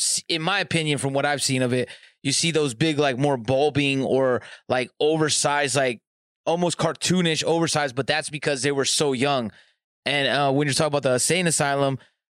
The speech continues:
the crazy part too is that, like, there's more experiments. Like, so when we go back to, like, just, people always talk about M K Ultra, right? And, like, hey, this experiment hap-, there's multiple experiments to happen. And there's not only government experiments that happen,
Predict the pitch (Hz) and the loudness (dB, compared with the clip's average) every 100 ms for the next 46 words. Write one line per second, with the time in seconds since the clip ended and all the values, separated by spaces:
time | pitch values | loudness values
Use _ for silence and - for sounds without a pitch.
0 | - 127 208 208 190 - 175 156 - 226 | -6 -2 0 2 2 0 -2 0 2 4
1 | 214 190 - _ _ - 147 139 147 139 | 4 4 0 _ _ 0 0 2 2 2
2 | 139 143 135 - 156 135 151 196 202 - | 2 2 0 0 0 2 2 4 2 0
3 | 160 175 175 160 165 151 175 170 180 208 | 0 0 0 0 0 0 2 2 2 0
4 | 208 196 170 165 170 156 135 151 127 - | 0 0 0 0 0 0 2 -2 -2 -6
5 | - 196 185 170 170 - 160 143 120 139 | 0 2 4 4 2 2 0 0 0 0
6 | 135 143 127 120 - 117 123 123 113 123 | 0 0 2 0 0 0 2 2 2 0
7 | 123 123 117 - - - _ 98 90 _ | 0 -2 -2 -6 -18 -20 _ -14 -14 _
8 | _ _ - - 147 147 160 165 151 156 | _ _ -8 -2 0 2 0 0 0 0
9 | 147 151 135 175 147 139 147 170 196 170 | 0 -2 0 0 0 0 2 2 0 0
10 | 170 151 - 160 151 - 131 156 143 131 | 2 0 0 -2 0 0 0 -2 -2 -2
11 | 147 127 147 151 151 175 160 135 170 208 | -2 -2 -2 -2 -2 0 -2 -2 -2 0
12 | 190 170 - 135 135 131 123 - 117 123 | 0 -2 -2 -2 0 0 0 -2 -2 -2
13 | 117 117 110 | -2 -2 -4